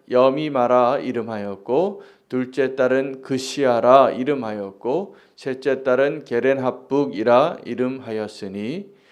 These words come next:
모든 땅에서 욥의 딸들처럼 아리따운 여자가 없었더라. 그들의 아버지가 그들에게 그들의 오라비들처럼 기업을 주었더라.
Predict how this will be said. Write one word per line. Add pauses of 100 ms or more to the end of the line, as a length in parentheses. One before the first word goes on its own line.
(340)
모든
땅에서
욥의
딸들처럼
아리따운
여자가
없었더라. (480)
그들의
아버지가
그들에게
그들의 (240)
오라비들처럼
기업을
주었더라.